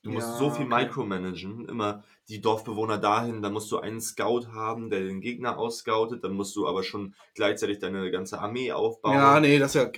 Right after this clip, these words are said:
Speaker 2: das ist ja
Speaker 1: Boah,
Speaker 2: kacke.
Speaker 1: Junge, das ist halt sauschwierig. So, wann gab's Ritter? Das interessiert mich jetzt.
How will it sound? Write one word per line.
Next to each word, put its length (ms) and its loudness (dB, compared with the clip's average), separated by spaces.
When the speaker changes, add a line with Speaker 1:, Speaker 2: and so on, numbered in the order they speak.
Speaker 2:
das 120 -4
ist 40 0
ja 60 0
Speaker 1:
Boah, 80 -2
Speaker 2:
kacke. 380 -4
Speaker 1:
Junge, 400 -18
das 180 -18
ist 140 -20
halt 140 -12
sauschwierig. 540 -14
So, 360 -6
wann 580 -2
gab's 720 -2
Ritter? 580 -10
Das 120 -8
interessiert 460 0
mich 260 6
jetzt. 220 2